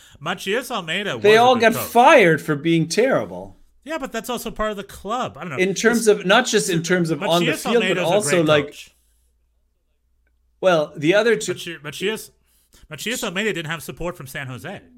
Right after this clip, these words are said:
Speaker 2: To be,
Speaker 1: N Y C F C will
Speaker 2: to
Speaker 1: give
Speaker 2: be
Speaker 1: him
Speaker 2: de-,
Speaker 1: tools.
Speaker 2: no, this is not that, that I don't, I don't buy that narrative. He had, they brought in a bunch of his guys. He was responsible for part of that roster. This is not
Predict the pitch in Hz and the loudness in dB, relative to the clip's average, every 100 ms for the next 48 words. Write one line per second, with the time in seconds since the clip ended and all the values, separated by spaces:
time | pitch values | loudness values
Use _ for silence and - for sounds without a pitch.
0 | _ - 147 120 123 139 135 143 165 131 | _ -8 -8 -6 -2 0 0 -2 -6 -10
1 | - 240 151 202 160 180 170 147 - - | -10 -8 -2 0 2 4 4 2 -4 -6
2 | 151 139 120 110 151 170 156 139 139 135 | 0 2 2 0 0 0 -4 -6 -4 -4
3 | 131 123 113 - 127 117 127 135 113 117 | -2 -2 -6 -6 -8 -8 -6 -6 -6 -6
4 | 143 127 117 127 117 - 104 101 110 95 | -4 -4 -6 -6 -6 -8 -10 -8 -10 -12
5 | 98 98 104 - - 180 208 202 196 185 | -14 -14 -18 -18 -4 2 4 4 2 0
6 | 190 214 202 151 139 170 175 156 135 - | 2 0 0 -2 -2 -2 -2 -4 -6 -6
7 | 107 101 123 170 - _ _ _ _ - | -6 -6 -6 -8 -16 _ _ _ _ -4
8 | 175 190 170 - 135 123 120 113 113 110 | 0 0 -2 -6 -6 -6 -6 -10 -10 -8
9 | 117 113 110 107 107 113 - 170 165 _ | -6 -4 -6 -8 -10 -10 -8 -12 -12 _
10 | _ _ 202 208 185 160 147 139 131 | _ _ 4 4 -2 2 4 6 4